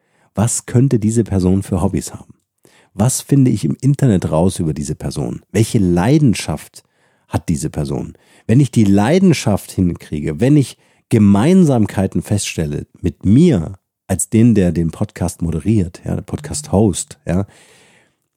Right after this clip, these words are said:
naja, wie schnell kann ich Vertrauen aufbauen, wenn ich sage, "Was, du fährst auch Fahrrad, du auch Mountainbike, du liebst die Alpen, genau wie ich? Du warst auch letztes Jahr im März auf der Passstraße unterwegs, warum haben wir uns nicht gesehen?" Vielleicht haben wir uns ja gesehen.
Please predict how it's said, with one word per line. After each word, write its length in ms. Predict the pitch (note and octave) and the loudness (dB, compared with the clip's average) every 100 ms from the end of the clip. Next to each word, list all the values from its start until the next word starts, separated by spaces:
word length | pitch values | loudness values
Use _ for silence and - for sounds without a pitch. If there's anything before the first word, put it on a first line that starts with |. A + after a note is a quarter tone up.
| _ _ _ _ _ | _ _ _ _ _
naja, 360 | E2 E2+ F#2 E2+ | -2 0 0 2
wie 120 | B2 | 0
schnell 320 | - G#2 A2 | 0 0 0
kann 200 | - A2+ | 0 0
ich 120 | A#2 | 0
Vertrauen 520 | - G2+ - F#2 A#2 A2+ | 0 -4 -2 0 2 2
aufbauen, 540 | B2+ C#3 - G2 G2 | 0 -2 0 2 2
wenn 100 | F#2 | 2
ich 60 | - | 0
sage, 120 | - | -4
"Was, 520 | - - - - - | -4 -4 -4 -6 -4
du 100 | - | -2
fährst 300 | F#2+ A2+ - | 0 0 -2
auch 180 | - B2+ | -2 -4
Fahrrad, 560 | - C#3 D3+ D#3+ E3 C3 | -2 -2 -2 -2 -2 -4
du 40 | - | -6
auch 220 | B2 C3+ | -6 0
Mountainbike, 600 | C3+ C#3+ F3 D#3 D#3 D3+ | 2 2 0 0 0 0
du 100 | A2 | 0
liebst 240 | B2 D3 | 0 -2
die 120 | - - | -4 -4
Alpen, 520 | E2 - - E3 C#3 - | -4 -2 0 0 0 -2
genau 320 | F2+ G2 C3 | -2 0 0
wie 140 | A2 - | 0 0
ich? 380 | B2 - - _ _ _ - | -2 -2 -10 _ _ _ -6
Du 160 | G#2+ | 0
warst 300 | D#3+ D#3 - | 2 0 -2
auch 220 | A#2 C#3+ | -4 -2
letztes 420 | D#3+ E3 - D#3+ - | -2 -2 -2 -4 -2
Jahr 200 | B2 - | -2 0
im 200 | C#3 F#2+ | 2 4
März 340 | G2 C#3 - | 2 -2 -4
auf 240 | - A#2 | -6 -6
der 120 | - A#2 | -6 -8
Passstraße 680 | - A#2+ - - C#3 - | -6 -8 -8 -4 -4 -2
unterwegs, 480 | D3 C#3 C3+ D#3 - | -2 -2 -2 -2 -2
warum 180 | G2 G2+ | -2 0
haben 100 | G#2 | 2
wir 60 | G2 | 0
uns 120 | - | -4
nicht 120 | - | -8
gesehen?" 380 | F2 A2+ C3+ - _ _ | -4 0 -2 -4 _ _
Vielleicht 360 | - - - | -12 -12 -6
haben 140 | - F3+ | 2 4
wir 80 | E3+ | 4
uns 180 | F2+ | 2
ja 100 | D2+ | -2
gesehen. 360 | B1+ B1+ B1+ C2 | -6 -8 -8 -8